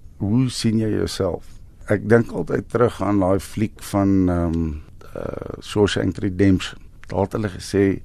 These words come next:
"Get busy living or get busy dying." En as jy die keuse gemaak het om te leef, dan moet jy die uitdagings wat daar is, moet jy aanneem en jy moet dit aanpas vir jou omstandighede.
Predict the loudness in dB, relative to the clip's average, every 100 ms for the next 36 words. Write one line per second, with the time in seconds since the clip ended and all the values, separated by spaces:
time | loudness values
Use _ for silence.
0 | -12 -4 -2 -2 -4 -2 0 2 2 2
1 | 2 4 4 2 0 -4 -8 -6 -8 -8
2 | -4 -2 -2 -4 -4 -6 -6 -8 -14 -18
3 | -16 -16 -16 -18 -18 -6 -4 -2 -4 -4
4 | -2 0 0 0 0 0 -2 -4 -8 -6
5 | -2 2 2 2 -2 -10 -2 0 0 0
6 | 2 4 4 2 0 -2 -2 -2 0 4
7 | 6 4 2 0 2 2 2 0 0 -2
8 | -2 0 2 4 2 4 4 4 2 -4
9 | -2 4 4 4 2 2 2 -4 -10 -14
10 | -16 -4 0 2 0 0 0 0 -2 -8